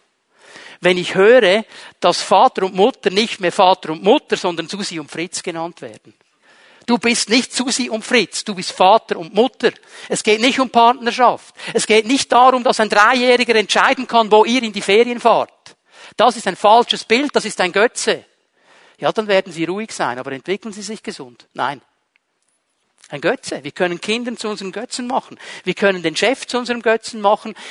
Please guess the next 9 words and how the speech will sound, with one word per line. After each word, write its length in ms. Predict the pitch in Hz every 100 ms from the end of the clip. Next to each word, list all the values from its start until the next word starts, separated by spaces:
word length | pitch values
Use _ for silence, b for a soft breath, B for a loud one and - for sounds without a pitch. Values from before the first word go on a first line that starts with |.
| B -
Wir 160 | 208
können 280 | - 208 196
unsere 320 | 185 165 160
eigenen 540 | 170 185 220 196 151 151
Eltern 540 | 185 190 233 - 262 269
zu 160 | -
einem 240 | 226 233 233
Götzen 420 | 226 233 - 233
machen. 320 | 226 240 247